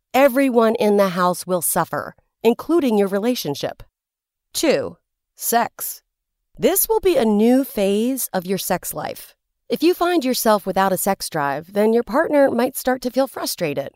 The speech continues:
One or both of you might be disappointed if things don't go back to normal right away. You will both need some time to adjust to your new normal, which means one of you could be more interested in napping than in other bedroom activities. Three,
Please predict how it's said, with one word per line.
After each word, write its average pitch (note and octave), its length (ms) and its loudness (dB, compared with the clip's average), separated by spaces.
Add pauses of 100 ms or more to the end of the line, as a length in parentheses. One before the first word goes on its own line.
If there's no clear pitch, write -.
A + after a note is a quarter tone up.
(360)
One A#3 280 4
or A3 100 4
both G3+ 280 2
of G3 100 -2
you E3+ 160 2
might F3 220 2
be F3+ 80 -6
disappointed F3+ 640 2
if C#3+ 80 -4
things F3+ 340 -2
don't F3 220 0
go E3+ 140 0
back F3+ 240 -2
to E3+ 100 -6
normal F#3+ 480 0
right F3 160 -2
away. F3+ 540 -6 (300)
You C#4 140 2
will C#4+ 120 0
both C4 360 2
need A#3 280 2
some G3+ 220 0
time E3+ 500 -4
to F3 160 -10
adjust A3 440 -4
to G3+ 80 -6
your F#3 140 -2
new F#3 180 2
normal, F#3 520 -2 (180)
which - 240 -6
means B3+ 360 0
one A3+ 240 -6
of F4 100 -6
you E4 160 -2
could C4+ 140 -10
be B3 100 -2
more A3+ 240 0
interested A#3 680 -4
in F3+ 200 0
napping F3+ 640 0
than C4 240 4
in C4+ 160 2
other C#4 280 0
bedroom D3 420 -2
activities. - 760 -6 (640)
Three, - 460 -2